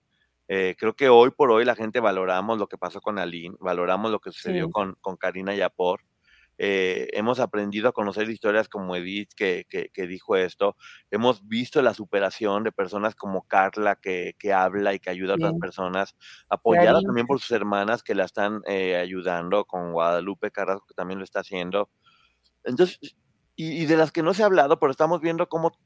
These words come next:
Speaker 1: todas ellas han logrado, ahora sí, después de veintitantos años, que la gente empiece o empecemos a sentir empatía por ellas. Ya no es una superestrella o un superproductor y unas chicas que nadie conocía.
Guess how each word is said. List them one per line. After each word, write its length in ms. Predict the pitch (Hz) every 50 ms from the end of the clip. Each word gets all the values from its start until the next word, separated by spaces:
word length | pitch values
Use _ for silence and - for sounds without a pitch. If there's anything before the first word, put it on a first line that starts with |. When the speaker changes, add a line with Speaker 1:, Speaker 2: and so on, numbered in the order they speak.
| _ _ _
Speaker 1:
todas 420 | - 156 156 156 165 156 - -
ellas 440 | 160 151 139 127 131 127 135 - - _ -
han 200 | 117 120 127 135
logrado, 600 | 143 143 127 131 123 113 107 104 120 127 - _ _ _ _ _ _ _ _ _ _ _ _ _ _ _ _ _ _ -
ahora 400 | 101 110 113 117 131 160 180 175
sí, 240 | - - 143 139
después 340 | 143 160 143 - - 135 135
de 60 | 143
veintitantos 600 | 147 131 127 113 104 - - 110 110 117 139 127 127
años, 320 | 101 95 95 101 120 -
que 100 | - -
la 140 | 101 98 95
gente 420 | - 107 104 98 - 139 135 - - -
empiece 520 | 101 104 98 92 _ - 107 107 107 - 151
o 80 | 135
empecemos 400 | 113 98 85 87 92 101 117 143
a 40 | 135
sentir 300 | 107 107 98 90 - 110
empatía 380 | 135 143 - 107 - - 104 104
por 160 | - 135 110
ellas. 380 | 101 113 95 95 85 - - _ _ _ _ _ - - - - - _ _ -
Ya 140 | 123 131 143
no 180 | 160 165 165
es 300 | 160 165 180 170 - - _ -
una 260 | 131 135 147 160 160
superestrella 1120 | - 139 113 - 117 107 104 104 101 - - 120 120 120 131 139 151 147 143 160 160 165 156
o 100 | 131 120
un 80 | 123 123
superproductor 1120 | 143 127 117 117 101 - 107 101 98 101 98 _ - - 113 123 135 143 151 160 165 - _ _ _ - - _ _ _
y 100 | 110 110
unas 260 | 113 120 131 139 139
chicas 460 | - - 139 135 117 - 151 143 135
que 140 | - - 127
nadie 240 | 113 113 123 135 131
conocía. 580 | - 120 110 104 101 - - 120 127 135 143